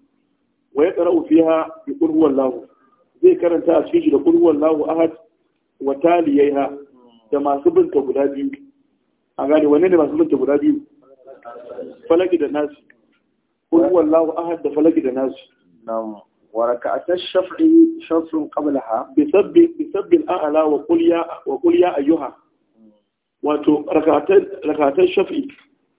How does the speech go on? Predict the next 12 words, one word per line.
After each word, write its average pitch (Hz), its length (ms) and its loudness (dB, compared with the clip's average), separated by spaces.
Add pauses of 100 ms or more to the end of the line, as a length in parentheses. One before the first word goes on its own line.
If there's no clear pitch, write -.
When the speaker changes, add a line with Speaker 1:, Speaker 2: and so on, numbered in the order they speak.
(120)
Speaker 1:
raka'ata, 165 480 -2 (480)
raka'o'i 196 440 0
guda 165 220 4
biyu 170 160 0
na 180 60 0
shafa'i. 185 480 -4 (600)
Speaker 2:
Shartun 156 120 -8
Speaker 1:
Sharadi 185 380 2
Speaker 2:
qablaha. 180 160 2
Speaker 1:
ne 170 200 6 (200)
kafin 143 540 -4 (240)
wutri. 139 440 -2